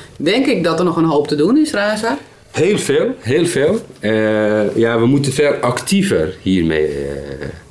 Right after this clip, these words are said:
Speaker 2: gaan werken. Dus meer, eh, sne-, of ja, eigenlijk sneller, eh, digitaliseren. Dus al die tekeningen, losse tekeningen, straks moeten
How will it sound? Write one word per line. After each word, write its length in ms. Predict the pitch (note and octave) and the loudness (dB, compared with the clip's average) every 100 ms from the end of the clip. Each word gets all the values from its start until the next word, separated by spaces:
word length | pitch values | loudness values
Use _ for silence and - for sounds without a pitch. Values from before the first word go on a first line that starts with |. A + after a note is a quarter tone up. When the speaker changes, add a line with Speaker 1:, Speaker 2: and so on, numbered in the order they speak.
| - - | -20 -14
Speaker 2:
gaan 260 | - F2+ E2+ | -6 -2 -2
werken. 400 | C#2+ C2+ - - - | -2 -4 -8 -14 -10
Dus 200 | E2+ E2+ | -6 -2
meer, 460 | G2 G#2 G2+ G2 G2 | 0 0 0 0 -2
eh, 60 | G2+ - - | -6 -12 -10
sne-, 380 | - A#2+ A#2 G#2 | -4 0 0 -2
of 100 | G2 | -2
ja, 120 | F2+ | -2
eigenlijk 380 | F#2 G2 F#2+ - | -2 -2 -2 -2
sneller, 580 | - B2+ B2+ F#2 F2 | 0 0 2 0 0
eh, 200 | F2 D#2 D#2 D#2 - - | 0 -2 -4 -6 -12 -10
digitaliseren. 880 | - C3 B2 G#2 E2+ - A2+ G2+ D2+ - - - - - - - - | -2 -2 0 -2 -2 0 0 0 -4 -10 -20 -20 -18 -18 -18 -14 -8
Dus 160 | G#2 | -4
al 220 | B2 C3+ | 0 2
die 180 | A#2+ G#2 | 2 0
tekeningen, 720 | - C#3 D3+ B2 F#2 A#2 C3+ A2+ | 2 2 2 2 2 2 2 2
losse 360 | D3+ - G2 | 2 2 0
tekeningen, 680 | G2+ B2 C3+ F2+ F#2 B2 - | 0 0 0 0 0 -2 -4
straks 400 | - C3 C3 - | -4 -2 -2 -2
moeten 340 | A#2+ A#2 A#2 | -4 -2 -4